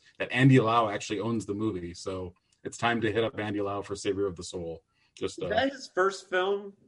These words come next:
Speaker 2: Because it's gotta be early.
Speaker 1: Who,
Speaker 2: Uh,
Speaker 1: Andy?
Speaker 2: Andy Lau. Or
Speaker 1: Oh, no, no. His first movie was Boat People. Oh, no, Boat People or in eighty-two. So he'd been around even longer.
Speaker 2: Oh, I didn't realize he'd been around that long.
Speaker 1: That was one of the first ones I saw him in, though. That's, that's
Speaker 2: Yeah.
Speaker 1: for sure.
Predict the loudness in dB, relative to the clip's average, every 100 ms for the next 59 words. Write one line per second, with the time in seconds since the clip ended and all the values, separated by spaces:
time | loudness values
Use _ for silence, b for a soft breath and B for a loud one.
0 | -6 -4 -2 -4 -6 -2 2 2 0 -4
1 | -2 -4 -4 -10 -14 -18 _ 6 8 8
2 | 6 6 2 _ _ _ -6 -4 -4 -2
3 | -2 -4 -8 -8 4 8 8 8 8 10
4 | 10 8 6 2 4 4 6 8 8 6
5 | 4 2 2 -2 -2 6 8 6 4 2
6 | 4 2 4 6 6 4 0 b 2 6
7 | 8 8 4 2 2 -2 -10 _ _ 2
8 | 4 6 4 4 0 -2 -2 0 2 2
9 | 2 0 0 0 -2 -4 -2 0 0 -2
10 | -6 -6 -4 -4 -6 -8 -8 -10 -8 2
11 | 6 8 10 8 8 8 8 8 8 8
12 | 8 4 2 -2 -4 -4 -6 -6 -6 -10
13 | -4 -2 -2 -6 -10 -10 -10